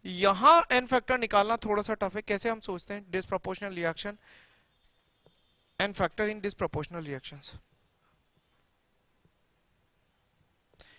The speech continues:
यहां एन फैक्टर निकला जाएगा, एन फैक्टर ऑक्सीडेशंस, दोनों निकालने पड़ेंगे, multiply by n factor reductions upon n factor oxidations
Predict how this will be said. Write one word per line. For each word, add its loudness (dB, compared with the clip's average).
यहां 6
एन 2
फैक्टर 2
निकला 2
जाएगा, 2
एन -2
फैक्टर -2
ऑक्सीडेशंस, 2
दोनों 4
निकालने 4
पड़ेंगे, -6
multiply 0
by 2
n -6
factor -2
reductions 0
upon 2
n 2
factor 2
oxidations 2